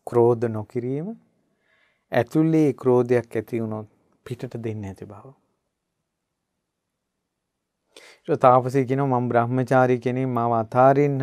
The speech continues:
මාව අතාරින්න, ඔබට මේක සාපයක් වෙයි. අතාරින්න" කියලා කෑ ගහද්දින් ඇදගෙන ගියා.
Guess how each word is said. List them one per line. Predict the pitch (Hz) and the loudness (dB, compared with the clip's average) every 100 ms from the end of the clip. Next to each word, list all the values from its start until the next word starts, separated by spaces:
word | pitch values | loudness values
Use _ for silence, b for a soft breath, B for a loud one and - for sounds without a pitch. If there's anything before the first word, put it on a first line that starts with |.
| 127 | -4
මාව | 117 117 | -2 0
අතාරින්න, | 113 113 123 143 151 143 135 | -2 0 0 0 0 -4 -4
ඔබට | 120 113 120 117 | -6 -6 -6 -6
මේක | 113 113 | -4 -6
සාපයක් | 113 110 123 151 147 135 - | -4 -2 -2 -2 -4 -4 -6
වෙයි. | 135 131 - b b b - | -6 -6 -12 b b b -6
අතාරින්න" | 117 135 131 143 139 | -2 4 4 4 0
කියලා | 143 135 | -2 -2
කෑ | 123 135 151 185 196 175 | -2 -2 0 0 0 -2
ගහද්දින් | 143 123 120 110 113 107 | -2 -2 -2 -4 -8 -8
ඇදගෙන | 101 104 101 | -8 -10 -12
ගියා. | 104 98 | -14 -16